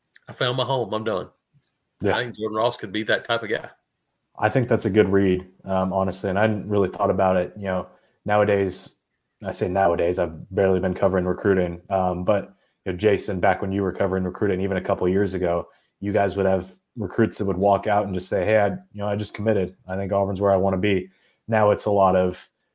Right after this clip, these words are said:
Speaker 2: you know, come visit for junior day, whatever, get an edit made, get everything ready, um, and then commit maybe a few days later.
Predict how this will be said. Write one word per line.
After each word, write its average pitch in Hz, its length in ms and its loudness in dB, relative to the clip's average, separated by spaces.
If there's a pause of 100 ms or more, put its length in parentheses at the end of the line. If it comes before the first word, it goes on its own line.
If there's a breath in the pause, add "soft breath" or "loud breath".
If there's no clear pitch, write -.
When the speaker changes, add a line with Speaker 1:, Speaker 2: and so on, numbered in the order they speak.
(140)
Speaker 2:
you 92 80 -10
know, 85 60 -10
come 104 420 -4
visit 110 460 0
for 104 100 -4
junior 107 380 2
day, 98 480 2 (560)
whatever, 98 720 0 (220)
get 107 160 2
an 98 160 -2
edit 110 260 2
made, 98 580 2 (520)
get 107 100 4
everything 101 400 2
ready, 95 560 4 (240)
um, 90 300 -4
and 90 100 -2
then 90 220 -4
commit 104 280 -4
maybe 95 200 -2
a 90 40 -2
few 104 140 -4
days 92 220 0
later. 90 340 2